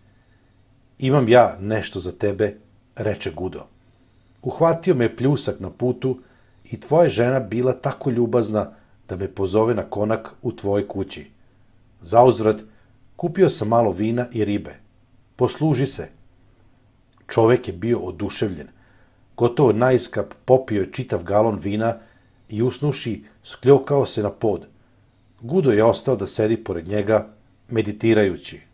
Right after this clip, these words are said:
Ujutru, kad se probudio, kući domaćin se nije sećao ničega od prethodne večeri. „Ko si ti? Odakle dolaziš?” pitao je Gudoa, koji je još uvek meditirao. „Ja sam Gudo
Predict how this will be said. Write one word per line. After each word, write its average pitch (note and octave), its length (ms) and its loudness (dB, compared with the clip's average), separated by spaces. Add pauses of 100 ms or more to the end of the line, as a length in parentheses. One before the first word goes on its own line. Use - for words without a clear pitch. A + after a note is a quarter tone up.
(1300)
Ujutru, A2 500 4 (520)
kad G2+ 200 0
se - 120 -8
probudio, G2 640 -2 (440)
kući - 280 -12
domaćin G#2 460 -2
se - 180 -16
nije G#2+ 180 -2
sećao G#2 500 -8
ničega F#2 500 -6
od E2+ 140 -14
prethodne G2+ 460 -2
večeri. D2+ 480 -14 (720)
„Ko C3+ 180 6
si - 220 -2
ti? B2 340 -4 (520)
Odakle A2 400 -2
dolaziš?” G#2 640 0 (560)
pitao A2+ 300 0
je G2 100 2
Gudoa, A2 520 2 (440)
koji E3 240 2
je A#2+ 120 2
još G2+ 200 0
uvek B2 300 2
meditirao. G#2 720 0 (1120)
„Ja C3 180 0
sam G#2 220 -4
Gudo G#2 360 -2